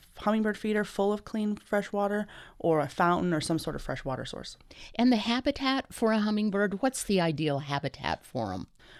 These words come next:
Speaker 1: Well, it depends. Southeast Arizona is excellent for hummingbirds. We have,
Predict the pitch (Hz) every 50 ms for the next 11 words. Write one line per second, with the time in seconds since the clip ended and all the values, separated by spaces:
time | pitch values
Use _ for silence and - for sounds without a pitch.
0 | - - - 285 285 285 285 285 - 247 - 165 - - 247 302 349 - 440 415
1 | - 302 262 233 208 185 170 196 185 185 185 180 165 160 151 - - - - 180
2 | 165 160 151 - - - - 165 160 160 - - - - 139 135 120 104 - -
3 | - - 156 127 151 147 135 135 135 131 131 127 120 123 - - - 156 160 160
4 | 151 156 165 151 147 151 143